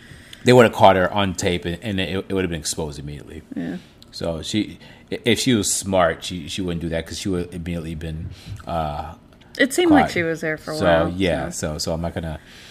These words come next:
Speaker 1: um, judge anyone, like, the housewives for that.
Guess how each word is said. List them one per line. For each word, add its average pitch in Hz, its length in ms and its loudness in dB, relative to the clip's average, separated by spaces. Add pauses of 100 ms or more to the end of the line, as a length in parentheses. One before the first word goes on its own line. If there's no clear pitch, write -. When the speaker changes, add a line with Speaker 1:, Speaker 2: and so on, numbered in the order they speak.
(320)
Speaker 1:
um, 78 400 -6 (880)
judge 87 240 -4
anyone, 82 340 -6
like, 78 300 -14
the - 60 -10
housewives 82 480 -6
for 82 220 -10
that. 76 440 -6